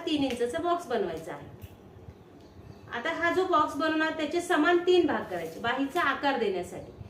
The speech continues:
मग एक इंचावर एक मार्किंग केलं, दुसऱ्या इंचावर एक मार्किंग केलं आणि हे तिसऱ्या इंचाचं एक मार्किंग आणि हे इकडच्या बाजूला जोडलं.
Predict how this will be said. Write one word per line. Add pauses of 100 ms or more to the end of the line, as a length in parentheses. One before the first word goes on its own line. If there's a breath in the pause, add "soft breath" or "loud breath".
(160 loud breath)
मग
एक
इंचावर
एक
मार्किंग
केलं,
दुसऱ्या
इंचावर
एक
मार्किंग
केलं
आणि
हे
तिसऱ्या
इंचाचं
एक
मार्किंग
आणि
हे
इकडच्या
बाजूला
जोडलं.